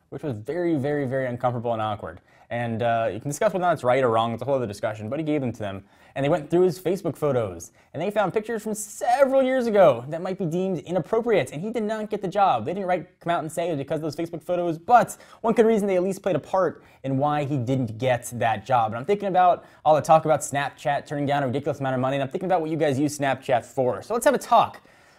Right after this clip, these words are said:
about what you're gonna do with your phone. Technology is everywhere. I'm probably part of the last generation that remembers not growing up with the internet. It wasn't all that long. I distinctly remember getting A O L and Prodigy for the first time and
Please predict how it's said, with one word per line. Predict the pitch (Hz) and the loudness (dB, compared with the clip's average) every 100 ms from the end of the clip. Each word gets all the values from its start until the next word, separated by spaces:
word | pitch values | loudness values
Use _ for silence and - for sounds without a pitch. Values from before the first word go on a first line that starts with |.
| - | -6
about | 113 135 | -2 2
what | 143 180 - | 6 4 4
you're | 160 | 0
gonna | 147 143 | 0 2
do | 123 147 143 | 4 6 6
with | 135 135 135 | 4 0 0
your | 131 131 | 0 0
phone. | 117 - 147 131 113 | 2 4 4 4 -2
Technology | 170 233 226 196 | 0 2 2 4
is | 220 214 | 4 4
everywhere. | 185 202 226 208 196 156 | 2 0 2 2 4 4
I'm | 143 202 | 4 -2
probably | 214 196 190 - _ | 2 2 2 -4 _
part | - 196 | 0 0
of | 190 | 0
the | 156 | 0
last | 147 170 165 - | 0 0 -4 -8
generation | 165 156 160 165 | -4 -2 -2 -4
that | 143 | -8
remembers | 120 143 123 | -4 -4 -2
not | 123 131 127 | -2 -4 -2
growing | 135 117 | -2 0
up | 113 | -2
with | 107 | -4
the | 101 | -8
internet. | 101 92 - | -8 -8 -10
It | 175 | -2
wasn't | 226 202 | -2 2
all | 160 143 | 6 8
that | 147 | 6
long. | 117 113 | 2 -2
I | 113 | -2
distinctly | 110 113 156 151 | -4 -6 -2 0
remember | 127 135 123 | 0 0 0
getting | 120 117 | 0 -2
A | 117 | -2
O | 131 | 0
L | 117 120 | 0 0
and | 113 | -4
Prodigy | 107 120 117 120 | -2 -2 -2 -6
for | |
the | 120 | -6
first | 113 113 | -6 -6
time | 120 117 113 | -4 -2 -4
and | 101 | -6